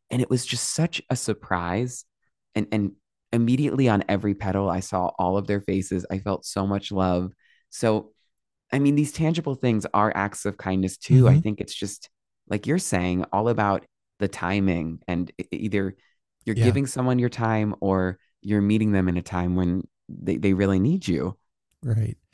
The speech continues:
Speaker 2: Wha-, right. And it's, um, you know, not even so much being the flowers, but the, the time and thought they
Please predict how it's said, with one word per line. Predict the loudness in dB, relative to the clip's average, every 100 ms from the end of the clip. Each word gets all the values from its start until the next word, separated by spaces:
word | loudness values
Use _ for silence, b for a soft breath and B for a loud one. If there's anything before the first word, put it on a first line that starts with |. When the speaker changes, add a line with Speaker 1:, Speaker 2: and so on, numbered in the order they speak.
| b b
Speaker 2:
Wha-, | -2 -2 2
right. | 2 4 2
And | -2 0
it's, | -2 -2 -6 -8 _ _ -6
um, | -4 -4 -6 -12 _ _ _
you | 2
know, | 4
not | 4 4
even | 4 2 -2 _ _ _ _ _ _
so | -2 4
much | 4 4 -2 _ _ _ _ -20 -6
being | 4 8 8
the | 6
flowers, | 2 0 0 -2
but | -4 -4
the, | -2
the | -2
time | 0 2 4 4 2
and | 0 0
thought | 0 -2 0
they | 0 0